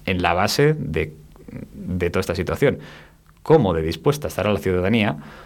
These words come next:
tanto en Brasil como en cualquier país, a defender la democracia cuando se sigan dando este tipo de, de intentos? Porque, desgraciadamente, a Lula seguramente le espere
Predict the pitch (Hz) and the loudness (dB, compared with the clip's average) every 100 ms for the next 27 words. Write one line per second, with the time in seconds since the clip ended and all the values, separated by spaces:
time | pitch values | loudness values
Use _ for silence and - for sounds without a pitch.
0 | - - 85 80 76 78 82 139 104 73 | -12 -2 -2 0 -2 0 2 4 2 0
1 | - - - - 76 73 76 - 104 101 | -8 -16 -10 -4 -2 0 -2 0 2 4
2 | 98 - - - - - 85 85 90 85 | 2 -4 -14 -16 -6 0 0 2 0 2
3 | 92 110 147 151 - - - - - 76 | 4 4 2 -8 -16 -20 -20 -10 -4 -2
4 | 76 78 90 92 120 131 92 76 65 - | 0 0 0 2 0 2 0 0 -2 -2
5 | - 95 101 92 117 - - - 76 67 | 0 0 0 0 0 -2 -6 -4 0 0
6 | 69 - - 92 - 127 - - - 78 | -2 -4 -6 -6 -4 -4 -4 -8 -8 -6
7 | - - - 120 147 147 151 113 123 147 | -6 -6 0 4 4 6 6 6 4 4
8 | 98 90 110 92 113 131 87 - 92 127 | 2 4 2 2 2 2 2 0 4 6
9 | 120 90 80 73 | 6 4 0 -2